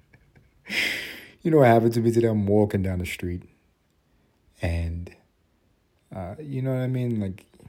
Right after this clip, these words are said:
there's no limit to, you know, the extents that people go to patronize and, you know, try to make you feel smaller than you are. It happens everywhere.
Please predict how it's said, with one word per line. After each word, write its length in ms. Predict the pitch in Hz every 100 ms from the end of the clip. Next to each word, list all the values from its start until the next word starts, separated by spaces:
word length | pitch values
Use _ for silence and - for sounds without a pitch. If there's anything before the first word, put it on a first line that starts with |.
| - _ _ _ _ _ _ _ _ _ _ _ _ _ - _ _ _
there's 180 | - 104
no 140 | 117 113
limit 640 | 98 98 104 98 104 _
to, 400 | - 98 87 85 80 _ _ _ _ _ _ _ _ _ _ _ _ _ _ _ _
you 100 | 110
know, 80 | 101
the 80 | 101
extents 460 | 98 - 113 107 -
that 180 | 101
people 320 | - 113 - 95
go 300 | 90 98 95
to 100 | 90
patronize 800 | - 101 98 101 95 92 92 85
and, 220 | 82 80 - _ _ _ _ _ _ _ _ _ _ _ _ _
you 80 | 98
know, 60 |
try 220 | 95 -
to 80 | 107
make 240 | 101 101 -
you 100 | 95
feel 220 | - 101
smaller 440 | - 101 92 95
than 160 | 90 87
you 240 | 90 90
are. 120 | 92
It 100 | 101
happens 460 | 101 131 127 104 95
everywhere. 420 | 98 92 90 95